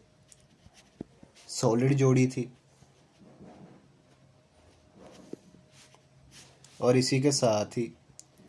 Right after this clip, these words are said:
जो आखिरी की तीन जोड़ियाँ आपको दी गई थी प्ले करने के लिए, वो हमारे गेम के लिए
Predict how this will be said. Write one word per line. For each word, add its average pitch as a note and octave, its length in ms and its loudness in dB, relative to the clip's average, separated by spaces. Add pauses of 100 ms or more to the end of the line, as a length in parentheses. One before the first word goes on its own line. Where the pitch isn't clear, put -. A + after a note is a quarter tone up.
(320)
जो C3 200 2
आखिरी B2 440 4
की C#3 140 0
तीन C3 360 0
जोड़ियाँ B2 420 2
आपको A#2+ 300 -4
दी A2 200 -2
गई A2 200 -4
थी B2 180 -4
प्ले A2+ 280 -4
करने G2 400 -4
के F#2+ 160 -8
लिए, G2 280 -8 (1500)
वो A#2+ 200 -2
हमारे A#2+ 460 2
गेम G2 340 -2
के A2 140 -8
लिए G#2 280 -8